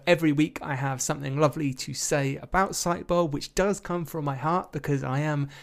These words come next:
a customer of theirs. I've been for a long time. We use their software and it's super helpful. Normally I talk about kind of some of the features, and today I just want to talk to you about actually a general use as a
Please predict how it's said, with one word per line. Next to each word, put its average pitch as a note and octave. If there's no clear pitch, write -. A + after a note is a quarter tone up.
a -
customer D#3
of C#3+
theirs. D3
I've B2
been D#3
for C#3
a -
long C#3
time. C3
We A#2+
use D3+
their C3
software C3
and B2+
it's -
super -
helpful. B2+
Normally E3+
I D3+
talk C#3
about C3+
kind C3
of B2+
some C3+
of C3
the B2+
features, F#3
and D3+
today A3+
I B3
just G#3
want E3
to F3
talk E3+
to -
you D#3
about D3
actually D#3
a -
general D3+
use D3+
as D#3
a C#3